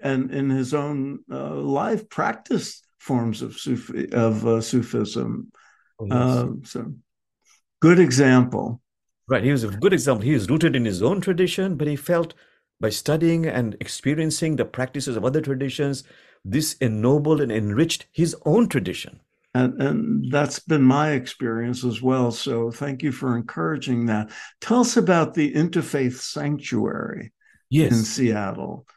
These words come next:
Speaker 1: Seattle's, you know, a very diverse city.
Speaker 2: It is.
Speaker 1: known main, you know, it's known for being very secular and, and, and all
Speaker 2: Yes.
Speaker 1: that. But, uh, what is it, and how does it,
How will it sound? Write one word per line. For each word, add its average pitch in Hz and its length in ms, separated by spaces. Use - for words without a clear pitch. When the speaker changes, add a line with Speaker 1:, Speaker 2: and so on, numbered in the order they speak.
Speaker 1:
Seattle's, 180 720
you 147 120
know, 113 220
a 120 40
very 143 420
diverse 120 680
city. 113 480
Speaker 2:
It 127 120
is. 127 40
Speaker 1:
known 139 360
main, 147 460
you 147 140
know, 110 140
it's 127 120
known 139 680
for 139 220
being 135 260
very 123 260
secular 143 920
and, 127 320
and, 127 340
and 120 220
all 120 100
Speaker 2:
Yes. 113 200
Speaker 1:
that. 110 280
But, 139 200
uh, 135 760
what 185 280
is 262 220
it, 117 240
and 127 220
how 139 180
does 143 240
it, 143 180